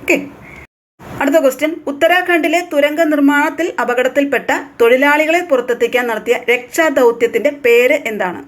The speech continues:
ഉത്തരാഖണ്ഡിലെ തുരങ്ക നിർമ്മാണ അപകടത്തിൽപ്പെട്ട തൊഴിലാളികളെ പുറത്തെത്തിക്കാൻ നടത്തിയ രക്ഷാദൗത്യത്തിന്റെ പേരാണ് ഓപ്പറേഷൻ സുരംഗ്. എന്താണ്?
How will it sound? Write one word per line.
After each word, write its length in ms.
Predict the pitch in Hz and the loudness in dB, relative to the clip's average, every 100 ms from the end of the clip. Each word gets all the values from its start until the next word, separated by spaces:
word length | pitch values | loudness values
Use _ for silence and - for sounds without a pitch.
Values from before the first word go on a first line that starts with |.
| - | -16
ഉത്തരാഖണ്ഡിലെ 720 | - 247 240 254 247 226 294 285 | -6 -2 0 -2 -2 -2 -2 2
തുരങ്ക 300 | 226 233 247 | 2 2 2
നിർമ്മാണ 460 | 277 247 233 233 254 | 0 0 -4 -2 0
അപകടത്തിൽപ്പെട്ട 800 | 285 220 202 202 190 214 214 202 | 0 0 0 0 -2 -2 -2 -2
തൊഴിലാളികളെ 760 | - 208 196 202 202 202 240 370 - - - | 0 0 2 2 2 2 0 0 -12 -20 0
പുറത്തെത്തിക്കാൻ 720 | 247 311 302 285 277 277 254 | 2 2 2 0 0 -2 -2
നടത്തിയ 320 | 233 190 202 | -2 -2 -2
രക്ഷാദൗത്യത്തിന്റെ 840 | 254 - - 277 254 220 220 214 214 | -2 -2 -2 0 0 0 -2 0 -2
പേരാണ് 720 | 214 190 180 175 277 - - - - | 0 2 2 2 0 -4 -18 -20 -2
ഓപ്പറേഷൻ 640 | 220 240 240 233 214 214 294 - - | 2 2 2 0 0 0 -4 -4 -6
സുരംഗ്. 420 | 214 190 170 160 - - | -2 0 0 -4 -10 -4
എന്താണ്? 320 | 214 208 254 | 0 2 2